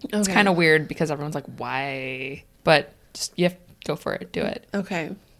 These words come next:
Speaker 2: Honey, I'm gonna go do a soak, okay? I'm gonna go do a soak. I'm schwitzing in here. Gonna go get a bagel with some schmear.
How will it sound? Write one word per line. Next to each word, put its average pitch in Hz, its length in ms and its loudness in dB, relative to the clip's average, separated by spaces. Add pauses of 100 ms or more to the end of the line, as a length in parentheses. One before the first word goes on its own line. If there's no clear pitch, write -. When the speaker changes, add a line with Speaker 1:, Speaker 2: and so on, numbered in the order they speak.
(460)
Speaker 2:
Honey, 185 340 2
I'm 170 160 0
gonna 190 240 2
go 185 140 4
do 185 220 4
a 170 60 4
soak, 160 440 0
okay? 170 420 -2 (280)
I'm 185 80 2
gonna 185 140 4
go 190 100 4
do 208 120 4
a 240 40 4
soak. 214 540 0
I'm 175 80 0
schwitzing 214 560 2
in 196 80 2
here. 190 340 -4 (600)
Gonna 190 200 0
go 180 100 -2
get 185 120 2
a 190 40 6
bagel 190 380 2
with 185 100 2
some - 200 -2
schmear. 196 540 2